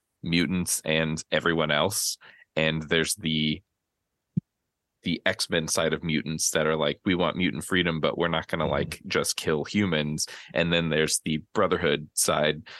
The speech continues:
Speaker 1: that's like, "We're gonna kill everybody because you don't want us here, but we're superior." And that struggle, like,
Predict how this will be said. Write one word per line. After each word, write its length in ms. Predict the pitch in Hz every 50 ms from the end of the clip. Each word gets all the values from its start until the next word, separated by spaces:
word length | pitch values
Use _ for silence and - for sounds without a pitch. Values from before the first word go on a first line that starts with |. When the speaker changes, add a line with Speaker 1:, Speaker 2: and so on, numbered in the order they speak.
| - - _
Speaker 1:
that's 220 | - 80 - - -
like, 180 | 80 73 -
"We're 100 | 98 95
gonna 140 | 101 101 80
kill 240 | - - - 104 104
everybody 440 | 87 82 80 71 80 78 76 78 73
because 380 | 78 73 - - 80 73 76
you 140 | 78 80 80
don't 320 | 76 76 76 76 78 -
want 240 | - 80 80 80 80
us 140 | 80 78 -
here, 220 | - - 71 76
but 220 | 76 73 - - -
we're 220 | 82 80 78 76
superior." 720 | 71 - - 76 - - 82 80 76 76 73 69 69 67 - - - - - - -
And 320 | - 82 82 78 78 73 - _ _ _ _ _ _ _ _ 85
that 240 | 90 92 - -
struggle, 480 | - - - - 101 85 80 90 90 78
like, 280 | 78 73 73 - -